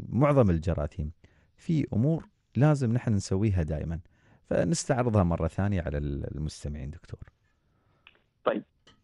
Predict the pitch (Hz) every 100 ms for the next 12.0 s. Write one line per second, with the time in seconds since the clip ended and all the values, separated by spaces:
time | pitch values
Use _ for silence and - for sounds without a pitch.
0 | _ _ - 151 143 190 165 180 226 _
1 | _ _ - - 160 135 123 143 143 -
2 | 123 120 120 - _ _ _ _ _ _
3 | - - 120 - 156 143 - 104 - -
4 | - _ _ _ _ _ _ 202 147 -
5 | - - - - - - - - - -
6 | - - - - _ _ _ _ _ _
7 | _ _ _ _ - - - 139 120 120
8 | - - - - - - - 139 - 143
9 | 156 - 165 - - - - - - -
10 | - 131 135 151 - _ - - - 69
11 | - 151 - _ - - 123 120 120 120